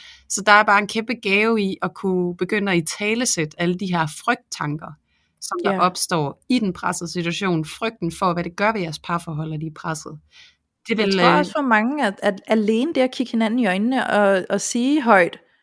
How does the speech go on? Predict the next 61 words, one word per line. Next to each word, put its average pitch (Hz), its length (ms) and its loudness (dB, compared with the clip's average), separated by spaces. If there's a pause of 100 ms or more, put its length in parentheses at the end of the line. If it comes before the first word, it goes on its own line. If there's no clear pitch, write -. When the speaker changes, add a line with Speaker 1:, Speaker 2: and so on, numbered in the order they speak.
(340)
Speaker 2:
"Vi 208 120 2
har 208 80 6
ikke 185 100 2
haft 214 140 0
sex 196 300 -2
i - 20 -2
et 170 80 -4
stykke 165 220 -8
tid, - 240 -6
og 175 100 -6
det 185 80 -2
er 180 40 0
okay." - 320 -6 (680)
Speaker 1:
Ja. 175 180 -2 (640)
Speaker 2:
For 254 80 2
jeg 233 100 4
tror 247 160 2
faktisk, 233 240 2
altså, 220 160 -2
det 262 160 2
har 262 120 6
jeg 190 100 4
da 180 100 2
oplevet 202 440 2
med 190 100 -2
mig 170 140 -4
selv. 233 300 -2
Altså, 214 160 -4
nu 233 80 0
er 233 40 -2
min 226 180 -2
kæreste 214 300 0
og 214 100 -2
jeg, 190 220 0
vi 220 60 -2
er 208 240 0
et 202 280 -4
sted, 208 280 0
hvor 202 300 -2
vi 196 280 -2 (400)
er - 100 -6
kommet 180 340 0
hen 247 140 8 (100)
til, 196 380 2
hvor 190 260 4
at 190 100 2
det 190 100 -2
faktisk 190 480 0
er 180 100 0
muligt 233 380 0
for - 120 -2
os 175 220 -2
at 180 60 -6
k-, - 140 -20
kigge 226 240 -4
hinanden 196 340 0
i 196 60 -2
øjnene 185 420 -2
og 190 100 -2
ligesom 202 360 -4
sådan 196 540 -2